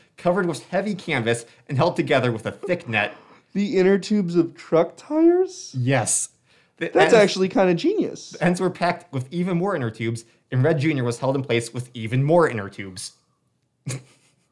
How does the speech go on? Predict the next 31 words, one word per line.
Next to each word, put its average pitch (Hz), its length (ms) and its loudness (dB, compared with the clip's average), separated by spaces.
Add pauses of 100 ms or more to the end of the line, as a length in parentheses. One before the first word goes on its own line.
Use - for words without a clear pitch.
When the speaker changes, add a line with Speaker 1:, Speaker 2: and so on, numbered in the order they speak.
(960)
Speaker 2:
An 170 200 4
all 156 400 6
inner 160 280 2
tube 156 540 2
production. 175 680 2
I 127 180 -8
like 160 340 2
Speaker 1:
Yeah. 139 180 0
Speaker 2:
it. - 80 -14 (1500)
Okay. 165 560 2 (160)
Speaker 1:
He 175 120 -2
was 170 120 4
Speaker 2:
How'd 214 120 2
it - 20 6
Speaker 1:
also 160 220 4
Speaker 2:
work? 151 60 2
Speaker 1:
equipped 185 200 0
with 165 120 -6
a 131 60 -2
hose 180 420 0
and 139 180 -2
mask 120 340 0
so 139 100 -6
he'd 131 80 0
be 127 140 -2
able 139 220 0
to 135 80 -8
get 135 240 0
air 117 300 0
if 117 220 -2
needed. 98 400 -4